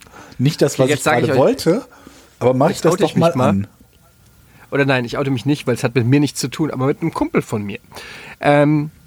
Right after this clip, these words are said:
Speaker 2: ich kenn einen, der ab und zu mal auf Pornhub war und mir erzählt hat,
Speaker 1: Auf die Seite ge-,
Speaker 2: dass
Speaker 1: die
Speaker 2: es
Speaker 1: Seite besucht hat.
Speaker 2: der diese Seite besucht hat, dass da
Speaker 1: Da
Speaker 2: sehr
Speaker 1: kennst du
Speaker 2: lustige
Speaker 1: jemanden.
Speaker 2: Com-, Comments immer sind auf Pornhub. Und da,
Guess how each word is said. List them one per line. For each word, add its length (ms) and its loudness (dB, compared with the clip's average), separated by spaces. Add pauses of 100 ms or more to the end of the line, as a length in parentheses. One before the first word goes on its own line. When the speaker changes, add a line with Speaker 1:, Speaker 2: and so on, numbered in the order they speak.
(320)
Speaker 2:
ich 140 -8
kenn 240 -2
einen, 320 0
der 340 2 (360)
ab 120 -2
und 140 0
zu 80 -2
mal 120 2
auf 140 -2
Pornhub 520 0
war 320 0 (720)
und 400 0
mir 160 2
erzählt 500 -2
hat, 100 -4
Speaker 1:
Auf 120 2
die 140 0
Seite 360 2
ge-, 140 -4
Speaker 2:
dass 140 -2
Speaker 1:
die 80 -2
Speaker 2:
es 60 -2
Speaker 1:
Seite 300 2
besucht 540 -4
hat. 240 -6 (960)
Speaker 2:
der 100 2
diese 260 2
Seite 300 0
besucht 460 -4
hat, 140 0 (300)
dass 180 -2
da 100 2
Speaker 1:
Da 80 4
Speaker 2:
sehr 160 2
Speaker 1:
kennst 100 2
du 40 2 (160)
Speaker 2:
lustige 140 2
Speaker 1:
jemanden. 420 -2
Speaker 2:
Com-, 80 -14
Comments 400 0
immer 240 0
sind 320 -8 (540)
auf 220 -4
Pornhub. 420 -4 (440)
Und 120 -2
da, 180 4